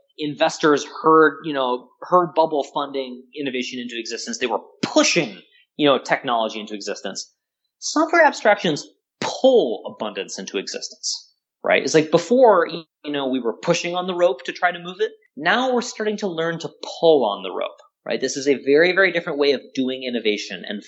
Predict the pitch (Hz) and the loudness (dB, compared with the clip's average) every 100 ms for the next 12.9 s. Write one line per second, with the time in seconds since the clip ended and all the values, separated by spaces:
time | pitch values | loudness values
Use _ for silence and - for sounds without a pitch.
0 | - - 123 143 131 107 98 98 95 92 | -18 -2 0 2 2 2 0 -2 -2 -2
1 | - 101 - 104 - 165 165 127 135 127 | -4 -10 -8 -6 2 2 2 0 0 -2
2 | 127 101 - 104 - - _ _ _ _ | -2 -6 -2 0 0 -4 _ _ _ _
3 | _ - 233 220 139 135 175 170 190 190 | _ 2 4 6 4 0 -4 -2 -2 -2
4 | - - _ _ _ _ _ - 180 180 | -6 -16 _ _ _ _ _ -8 -8 -4
5 | 269 285 247 208 170 180 175 170 185 175 | -4 -4 -2 -2 -2 -4 -2 0 0 -2
6 | - 254 214 170 - 180 208 196 160 165 | -4 -4 -2 -6 -4 -4 -4 -6 -6 -4
7 | - 135 104 85 117 117 123 - - 160 | 0 0 -2 -6 -4 -4 -6 -12 -2 0
8 | 156 - 147 - 117 110 110 104 117 110 | 0 0 -2 0 0 0 -2 -2 -2 -2
9 | 110 120 - _ - - 214 220 208 190 | -2 -6 -10 _ -16 0 2 4 4 2
10 | 165 160 139 123 117 - 113 - - - | 2 4 4 0 -4 -4 -6 -6 -16 -14
11 | 123 123 - - 180 196 190 180 147 143 | -12 -12 -14 -6 2 6 6 4 2 2
12 | 131 110 135 139 131 117 104 - 95 | -2 -4 0 0 -2 -6 -6 -4 -8